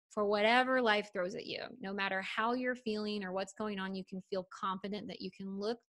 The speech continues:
towards your wellness cabinet for a starting point to wellness, essential oils being my number one go-to. So we're gonna discuss some of the more creative uses of essential oils that are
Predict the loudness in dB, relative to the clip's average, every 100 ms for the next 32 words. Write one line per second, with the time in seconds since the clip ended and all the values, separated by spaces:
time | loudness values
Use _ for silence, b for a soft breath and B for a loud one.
0 | -6 -4 -2 -4 -4 -2 -2 -4 -6 -2
1 | -2 -2 -8 -10 -12 -10 -10 -12 -14 -6
2 | -4 -4 -8 -10 -12 -12 -12 _ _ _
3 | _ -8 -6 -4 -6 -6 -8 -8 _ _
4 | _ _ -12 -8 -8 -6 -4 -2 -4 -8
5 | -8 -8 -8 _ _ _ -12 -6 -2 -2
6 | -2 -4 -6 -8 -8 -8 -8 -10 -12 -12
7 | -2 0 0 b b -4 0 0 0 0
8 | -4 -4 -2 0 0 -2 -4 -4 -2 0
9 | 0 -2 -4 -4 -2 0 2 0 0 -4
10 | -2 -4 -4 -4 -2 -2 -4 -6 -4 -2
11 | -2 0 -2 -2 -4 0 0